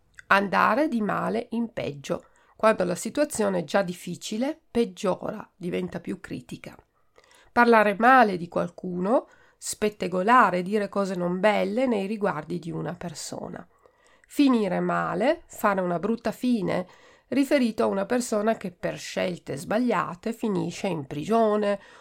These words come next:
o muore di morte violenta. Restarci male, rimanere delusi, tristi, offesi. Il contrario di buono invece è cattivo e descrive una qualità di una cosa o una persona.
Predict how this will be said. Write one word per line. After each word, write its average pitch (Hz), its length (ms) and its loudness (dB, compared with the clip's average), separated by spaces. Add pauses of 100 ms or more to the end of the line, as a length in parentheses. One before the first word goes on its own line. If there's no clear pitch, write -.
o 247 160 10
muore 180 400 4
di 180 140 -2
morte - 400 -6
violenta. 165 760 -10 (580)
Restarci 247 1000 0
male, 196 720 -4
rimanere 185 520 -2
delusi, 180 640 -2 (220)
tristi, - 640 -10 (220)
offesi. 170 760 -4 (840)
Il 440 200 6
contrario 190 540 4
di 277 120 2
buono 196 340 6
invece 202 420 0
è 185 60 -4
cattivo 175 720 -4
e 214 80 0
descrive 196 460 -2
una 185 160 0
qualità 277 460 0
di 165 100 -6
una 254 180 -2
cosa 165 380 -8
o 170 40 0
una 165 140 -4
persona. - 640 -8